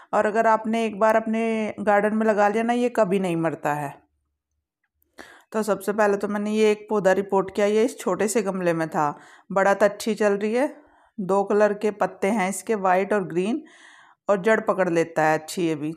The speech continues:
तो ये मैंने मॉस स्टिक लगा के इसमें लगा दिया था इसको। और अब ये देखो आप सिंगोनियम की हालत, नीचे से पत्ते सारे सूख गए हैं। और ये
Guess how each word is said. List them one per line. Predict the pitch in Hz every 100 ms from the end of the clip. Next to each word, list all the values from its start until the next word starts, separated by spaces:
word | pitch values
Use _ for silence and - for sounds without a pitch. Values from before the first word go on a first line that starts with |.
| -
तो | 190
ये | 196
मैंने | 196 202 208
मॉस | 202 196 202
स्टिक | 202 - 208
लगा | 196 190 185
के | 196
इसमें | 208 208 202
लगा | 170 165
दिया | 151 175
था | 175 220
इसको। | 220 - 233 - - - - - -
और | 208
अब | 202
ये | 208
देखो | 202 196 196
आप | 196
सिंगोनियम | 196 202 190 190 196 196
की | 202
हालत, | 185 160 160 - - _ _ _ _ _ _ _ _ _ _ _ _ _ _ _ - - _ 214
नीचे | 220 214 240
से | 254
पत्ते | 247 226 - 226
सारे | 240 185 208
सूख | - 196
गए | 170 214
हैं। | 226 277 -
और | 190 196
ये | 214 247 262 277 -